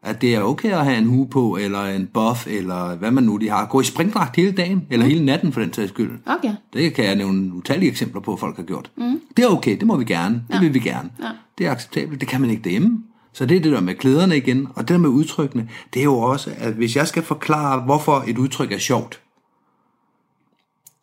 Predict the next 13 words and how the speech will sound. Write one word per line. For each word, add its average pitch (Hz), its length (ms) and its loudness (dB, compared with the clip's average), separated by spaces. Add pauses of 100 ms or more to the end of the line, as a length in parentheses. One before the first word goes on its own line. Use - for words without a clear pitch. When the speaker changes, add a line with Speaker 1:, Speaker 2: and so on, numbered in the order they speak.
(100)
Speaker 1:
så - 180 0
skal 151 200 -2
jeg 139 440 2
starte 135 680 2
ved 113 240 2
et 104 160 -4
A 104 220 -2
et-kursus. 98 680 -10 (560)
Speaker 2:
Ja. 226 120 0 (180)
Speaker 1:
Og 110 120 -2
så 127 100 -4
skal 131 200 0
jeg 131 280 2